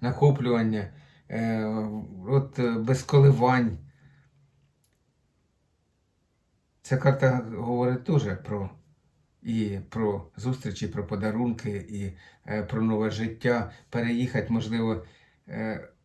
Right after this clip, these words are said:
в другу країну, даже переїхати для того, щоб далі розвиватися, щоб мене ніхто не трогав. Працюю над цим помаленьку, помаленьку. Ну, капітали, які складаються помаленьку, але не ті, що, можна сказати, знаєте,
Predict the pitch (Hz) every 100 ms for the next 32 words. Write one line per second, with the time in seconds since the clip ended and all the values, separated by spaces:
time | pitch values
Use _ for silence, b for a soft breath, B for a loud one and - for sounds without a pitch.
0 | - 113 123 131 135 143 139 104 110 123
1 | 117 110 113 113 120 117 117 107 107 113
2 | 113 113 - 110 117 - 113 110 113 117
3 | 113 113 98 113 117 113 107 - 120 113
4 | 113 113 113 107 B B - 120 117 131
5 | 120 120 120 - 135 131 - 107 107 117
6 | 117 110 95 110 113 117 113 120 123 135
7 | - 135 135 123 - - 135 135 127 98
8 | 104 104 107 107 101 92 - B B 107
9 | 127 123 123 - 135 - - 113 104 B
10 | B - 117 110 107 - 104 107 104 104
11 | 120 127 110